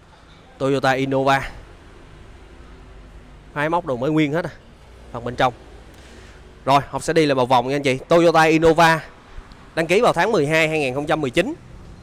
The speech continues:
À, mang biển số tỉnh. Xe này bên Học đang chào bán là sáu trăm mười triệu. Bao anh chị rút hồ sơ gốc, anh chị sẽ chịu hai phần trăm chi phí còn lại, phí trước bạ.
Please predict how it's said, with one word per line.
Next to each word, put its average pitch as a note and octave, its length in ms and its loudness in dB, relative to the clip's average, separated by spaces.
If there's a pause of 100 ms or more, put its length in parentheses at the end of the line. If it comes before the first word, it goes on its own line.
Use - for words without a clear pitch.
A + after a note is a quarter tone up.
(760)
À, C3+ 140 -6
mang D3 180 -4
biển C#3 100 -6
số F#3 160 -6
tỉnh. C3 220 -6 (1300)
Xe D#3 200 -2
này C3+ 240 -2
bên D3 140 -2
Học C#3 140 -4
đang C#3+ 160 -4
chào C3 160 -4
bán C#3 180 -4
là F#3+ 80 -4
sáu E3+ 180 -4
trăm F3+ 160 -6
mười C3+ 140 -2
triệu. B2 220 -4 (720)
Bao C#3+ 160 2
anh D3 100 0
chị B2+ 120 -4
rút F3 140 -2
hồ E3 100 -2
sơ D3 140 -4
gốc, F3 240 -2
anh D3+ 80 -8
chị B2 140 -6
sẽ C3+ 120 -6
chịu A2+ 220 -8
hai C3+ 180 -6
phần B2 180 -10
trăm C3 200 -6 (800)
chi C#3 100 -6
phí D#3+ 140 -2
còn B2+ 160 -2
lại, G#2+ 260 -4 (580)
phí E3 100 -4
trước F3+ 160 -6
bạ. A2 260 -4